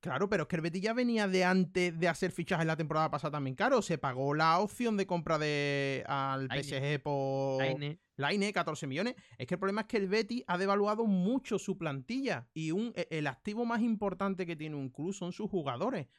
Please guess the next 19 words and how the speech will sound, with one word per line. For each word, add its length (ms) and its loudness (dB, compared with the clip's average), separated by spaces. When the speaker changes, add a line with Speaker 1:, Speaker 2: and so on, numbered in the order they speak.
Speaker 1:
Y 80 -8
si 100 -6
sus 140 -2
jugadores 460 0
se 120 -2
devalúan, 540 2
el 160 0
Betis 240 0
pierde 320 0
dinero. 400 -2
Speaker 2:
Bueno, 140 0
Speaker 1:
Y 40 2
es 40 2
lo 80 0
que 80 0
Speaker 2:
y 40 0
digo 140 4
Speaker 1:
pasa. 200 4
Speaker 2:
yo, 200 2